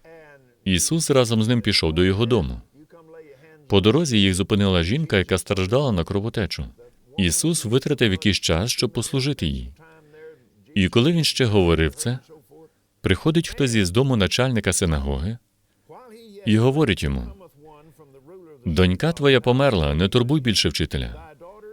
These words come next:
Але Ісус, почувши це, сказав йому:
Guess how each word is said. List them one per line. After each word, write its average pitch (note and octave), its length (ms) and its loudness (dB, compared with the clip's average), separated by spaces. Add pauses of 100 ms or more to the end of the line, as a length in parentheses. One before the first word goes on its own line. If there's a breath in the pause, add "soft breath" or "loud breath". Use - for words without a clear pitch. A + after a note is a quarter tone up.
(200)
Але F#2 300 6
Ісус, D#3 340 -2
почувши C3+ 500 -2
це, - 160 0
сказав A2+ 440 0
йому: C2 220 -4